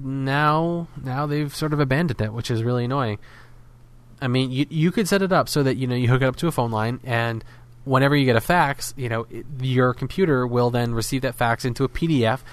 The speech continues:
then email it to you. Or you could have it set up so, you know, you could just stick it right in your Dropbox folder,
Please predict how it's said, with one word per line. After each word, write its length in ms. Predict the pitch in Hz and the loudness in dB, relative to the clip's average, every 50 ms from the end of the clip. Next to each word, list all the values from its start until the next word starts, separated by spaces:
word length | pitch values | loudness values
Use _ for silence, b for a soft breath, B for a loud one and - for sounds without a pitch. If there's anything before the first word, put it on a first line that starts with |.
| B B B B | B B B B
then 260 | 135 131 147 151 156 - | 2 2 2 2 2 0
email 380 | 165 175 185 196 165 120 110 | 0 0 2 4 4 4 4
it 80 | 107 - | 2 0
to 120 | - - 123 | -4 -6 -6
you. 260 | 131 - - - - - - - - - - - - - - - - - | -6 -8 -8 -10 -14 -16 -20 -20 -20 -20 -20 -20 -20 -20 -20 -16 -8 -2
Or 160 | 165 151 156 | 0 2 2
you 140 | 165 156 - | 2 0 -2
could 100 | 165 143 | -2 0
have 180 | 143 143 147 143 | 2 2 2 2
it 60 | 135 | 0
set 220 | - - 147 135 | -2 -2 0 0
up 100 | 139 - | 0 -2
so, 120 | - - 135 | -4 -4 -2
you 160 | 127 123 120 | -2 0 0
know, 80 | 120 | 2
you 140 | 127 127 120 | 0 0 0
could 180 | 110 - 131 123 | 0 0 0 0
just 140 | 120 - - | -2 -4 -4
stick 140 | - 135 | -6 -4
it 60 | 139 123 | -4 -4
right 160 | 123 120 123 | -2 -2 -2
in 60 | 127 | 0
your 140 | 127 120 117 | 0 0 2
Dropbox 380 | 110 131 131 143 - 135 123 - | 4 6 6 6 6 2 0 0
folder, 320 | - 117 104 107 104 101 | 0 -2 0 0 0 0